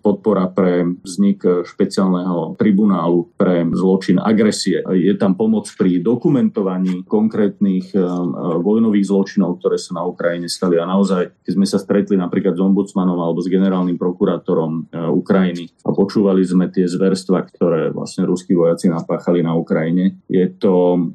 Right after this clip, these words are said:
proste neuveriteľné, že v dvadsiatom prvom storočí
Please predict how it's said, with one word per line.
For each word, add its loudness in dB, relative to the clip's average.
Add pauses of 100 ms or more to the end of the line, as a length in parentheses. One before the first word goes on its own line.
(160)
proste -6
neuveriteľné, 0
že -14
v -6
dvadsiatom 0
prvom 0
storočí -2